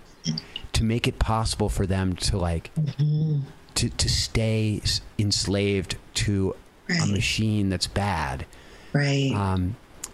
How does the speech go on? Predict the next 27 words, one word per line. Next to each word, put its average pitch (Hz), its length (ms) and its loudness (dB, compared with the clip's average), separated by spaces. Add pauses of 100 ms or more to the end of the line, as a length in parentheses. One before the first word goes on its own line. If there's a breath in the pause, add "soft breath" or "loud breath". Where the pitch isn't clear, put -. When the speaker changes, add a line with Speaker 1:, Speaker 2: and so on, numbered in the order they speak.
(100)
Speaker 1:
or, 110 160 0
you 117 120 2
know, 107 100 2
to - 160 2
a - 20 0
lifestyle, 90 500 2
I 80 60 2
mean, 80 180 2
that's 78 200 -2
bad. 71 500 -2
Speaker 2:
Mm-hmm. 147 640 2
Speaker 1:
Um, 160 360 0 (240)
she's 113 260 0
like, 101 120 0
"I, 104 200 0
I 113 160 0
don't 127 140 2
know 131 100 0
what 120 120 2
I 120 60 2
think 127 240 0
of 135 60 0
that." 90 180 0
You 104 120 0
know, 101 40 0
she's 95 220 -2
like, 101 180 0